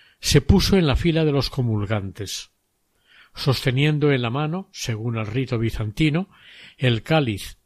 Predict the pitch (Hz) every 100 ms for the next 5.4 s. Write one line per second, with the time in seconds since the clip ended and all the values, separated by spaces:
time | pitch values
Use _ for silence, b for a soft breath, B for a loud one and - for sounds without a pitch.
0 | b b b b b b b _ - 143
1 | 151 147 135 - 131 120 135 165 - 196
2 | 190 143 - 139 - 156 131 - 113 113
3 | 120 107 - 117 139 104 92 _ _ _
4 | _ b b b _ 131 - 139 147 139
5 | 180 190 196 208